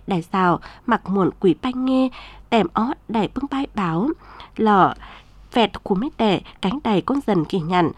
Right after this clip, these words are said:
cấp ủy chính quyền nhận danh sùng. Đồng chí Bí thư tỉnh ủy Phan Thanh Trà có đại dọn lò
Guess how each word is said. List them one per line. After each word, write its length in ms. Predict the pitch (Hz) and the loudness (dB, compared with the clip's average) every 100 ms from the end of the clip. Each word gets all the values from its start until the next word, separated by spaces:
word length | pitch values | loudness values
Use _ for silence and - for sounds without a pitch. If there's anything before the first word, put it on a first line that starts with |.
| - | -4
cấp 120 | 277 - | -2 0
ủy 160 | 240 165 | 2 2
chính 220 | - 175 | 2 -4
quyền 260 | 180 269 269 | 0 0 2
nhận 200 | 233 156 | 0 -2
danh 160 | 269 277 | -4 -2
sùng. 380 | - 208 170 147 - - - - - - - - _ | 4 4 4 2 -8 -20 -20 -20 -20 -20 -20 -20 _
Đồng 220 | 214 208 | 2 2
chí 260 | 180 185 233 - | 2 0 0 0
Bí 140 | 285 | 0
thư 140 | 226 | 0
tỉnh 240 | 175 190 - | 0 -2 -2
ủy 220 | 208 160 | 2 2
Phan 300 | - 233 196 | 0 -4 -2
Thanh 220 | 190 175 | -2 -4
Trà 340 | - 214 196 175 - - | -4 -2 -2 -4 -10 -4
có 140 | 226 | -4
đại 160 | - 175 | -2 -4
dọn 340 | - 196 165 - - | -2 0 0 -2 -8
lò 400 | 220 208 180 151 | -2 0 2 0